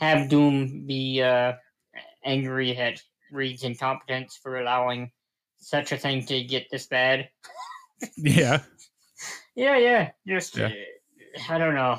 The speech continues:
Speaker 1: I, uh,
Speaker 2: Have
Speaker 1: I don't
Speaker 2: Sue
Speaker 1: want them to
Speaker 2: kind of
Speaker 1: waste
Speaker 2: flirting.
Speaker 1: Doom.
Speaker 2: Have, have Sue kind of flirting with Doom and Namor. You know what I
Speaker 1: Yeah,
Speaker 2: mean?
Speaker 1: yeah. I, I just want Doom to be around for a very long time, and I don't want him to peak, uh, that early with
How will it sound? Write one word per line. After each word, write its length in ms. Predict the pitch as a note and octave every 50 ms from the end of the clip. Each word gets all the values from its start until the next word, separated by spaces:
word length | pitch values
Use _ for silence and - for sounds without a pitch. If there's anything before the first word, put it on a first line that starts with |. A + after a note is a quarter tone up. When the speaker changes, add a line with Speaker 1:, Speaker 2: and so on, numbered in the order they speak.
| -
Speaker 1:
I, 300 | - - D3 D#3 E3 E3
uh, 120 | E3 D#3+ D#3 D#3 - _ _ _ _ _ _ _ -
Speaker 2:
Have 180 | - E3 D#3+
Speaker 1:
I 60 | D3+ D#3
don't 100 | D#3+ F#3+
Speaker 2:
Sue 120 | D#3+ D#3+
Speaker 1:
want 120 | D#3+ E3 D#3+
them 80 | E3 D#3+
to 40 | D#3
Speaker 2:
kind 100 | D#3 D#3
of 60 | C#3+
Speaker 1:
waste 180 | C#3+ D3 D3+
Speaker 2:
flirting. 520 | D3+ C#3+ D3 D#3 D#3+ D#3+ D#3 D#3 D#3 C3+ C3
Speaker 1:
Doom. 100 | C3+ C3+
Speaker 2:
Have, 160 | E3+ E3+ E3+ - _ _ -
have 180 | D#3 D#3 D3 C#3
Sue 300 | - - D3+ D3 C#3+ C#3+
kind 200 | - D3+ C#3+ C#3
of 80 | C3+ -
flirting 460 | - - C#3 C3 C3+ C3+ C#3+ C#3+ C3
with 160 | C3 B2+ A#2+
Doom 300 | - C3 B2+ B2+ B2+ B2
and 180 | B2 B2 B2 B2
Namor. 540 | A#2+ B2 B2 B2+ B2+ C3 C3 C3 C#3 C#3 - -
You 160 | - C#3+ C#3+
know 100 | C#3+ D3 C#3+
what 100 | C#3+ C#3
I 40 | C#3 C#3
Speaker 1:
Yeah, 60 | C#3+
Speaker 2:
mean? 240 | C#3+ C#3+ C#3+ D3 D#3
Speaker 1:
yeah. 220 | - - D3 - - - -
I, 200 | - D#3+ F#3 G3 G3 F#3+
I 40 | G#3
just 140 | G#3 F3+
want 200 | G3 G#3+ G3+ - - _ _ E3+
Doom 260 | E3 D#3 D#3 D3+ D3
to 80 | C#3 C#3
be 140 | C#3 C#3 C#3
around 240 | C3+ C#3 C#3 C#3
for 160 | C3 - C3+ B2+
a 40 |
very 280 | B2 B2 A#2+ A#2+ B2+ B2+
long 240 | A#2+ A#2 A#2+ B2 A#2+
time, 580 | - A#2+ A2+ A#2 A#2+ A#2 A#2 A#2 A2+ G#2+ G#2 - -
and 320 | B2 A#2+ B2 C3 B2+ A#2+ - _ _ _ _ _ _ _ _ _ _ _ _ _ _ _ _ _
I 120 | - B2+ B2
don't 160 | B2+ B2 B2+
want 160 | B2+ B2 A#2+
him 40 | A#2
to 80 | A#2+ B2
peak, 540 | - - - - D3+ C#3+ C#3+ - - - - _ _ _ _ - -
uh, 380 | C3+ C3+ C#3 B2 E2+ D#2 E3 C#3+ C#3
that 180 | C3+ B2+ B2+ -
early 440 | - C3 C3 C3 A#2+ A2+ A#2 A#2 A#2 -
with 220 | C3 A#2+ - -